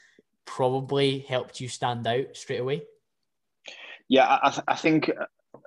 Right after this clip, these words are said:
Speaker 2: what a lot of it kind of came to, because I wasn't someone, I didn't, like, think I was amazing at sales or, or anything like that at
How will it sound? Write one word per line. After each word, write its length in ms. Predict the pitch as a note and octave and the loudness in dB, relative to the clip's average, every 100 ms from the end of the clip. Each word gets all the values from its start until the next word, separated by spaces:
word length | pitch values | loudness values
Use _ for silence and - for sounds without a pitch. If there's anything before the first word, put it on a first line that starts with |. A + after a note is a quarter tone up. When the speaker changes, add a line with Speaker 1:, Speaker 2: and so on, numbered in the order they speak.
| - _ | -20 _
Speaker 2:
what 280 | A#2+ C#3 C3+ | 2 4 8
a 40 | |
lot 160 | D3 C#3 | 8 8
of 60 | |
it 100 | C#3+ | 6
kind 160 | - D3+ | 4 2
of 80 | C#3 | 2
came 280 | A2+ A2+ A2+ | 0 0 -2
to, 160 | C#3+ | -2
because 340 | A2+ C#3+ B2+ - - - - | 0 0 0 -4 -20 -4 0
I 40 | |
wasn't 260 | F#3+ A#3 A#3 | 2 2 2
someone, 200 | C4 F#3 | 0 2
I 100 | D3 | 2
didn't, 240 | A3+ G3 - - | 2 -4 -10 0
like, 340 | D3+ B2+ G#2+ - - - | 4 4 2 -8 -8 -2
think 180 | C3+ B2 | -2 0
I 100 | A#2+ | -2
was 200 | A#2 - | -2 -4
amazing 480 | A#2+ A#2 B2 A2+ A#2 | -2 2 0 0 -4
at 80 | G#2 | -8
sales 560 | - G#2 B2+ C#3+ A#2+ A2+ | -2 0 0 0 -2 -4
or, 100 | G2 | -4
or 140 | G#2 G#2+ | 0 0
anything 280 | D#3 - | 0 -4
like 140 | G2+ A2+ | -2 2
that 140 | A#2 | 2
at 100 | G#2 | 2